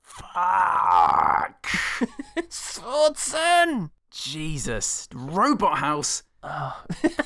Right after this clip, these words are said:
Speaker 1: Um, so
Speaker 2: He learns that he's actually more attracted to the woman who's not similar to him.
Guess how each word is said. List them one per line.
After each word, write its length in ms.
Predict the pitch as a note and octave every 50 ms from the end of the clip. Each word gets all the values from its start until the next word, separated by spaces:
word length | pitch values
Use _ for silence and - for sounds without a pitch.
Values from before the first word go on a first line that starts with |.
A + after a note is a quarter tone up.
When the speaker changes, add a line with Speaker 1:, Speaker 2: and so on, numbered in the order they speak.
| -
Speaker 1:
Um, 260 | - B2+ B2 B2 - - _ _ _ _ _ -
so 180 | - D3+ D3 - _ _ _
Speaker 2:
He 140 | E3+ G#3 G#3+
learns 300 | A3 A3 A3+ A#3+ A#3+ -
that 100 | C4 A3
he's 160 | G#3 G3 - - -
actually 400 | F3 F#3 - B2 C#3 C3 F3 E3+
more 260 | D#3+ D3+ D3 D3 C#3+
attracted 460 | C3+ - - C3+ - - - C3 -
to 80 | - A#2+
the 80 | B2+
woman 280 | B2 C3+ B2 C3+ D3 E3+
who's 300 | D#3+ F#3+ G#3 G#3+ F#3 F3
not 400 | F3+ F#3 G3 A3 B3 C4 - -
similar 380 | - - F#3 D#3+ D3 C3 C3+ -
to 120 | - C3+
him. 340 | C#3 C3+ A#2+ G2+ - -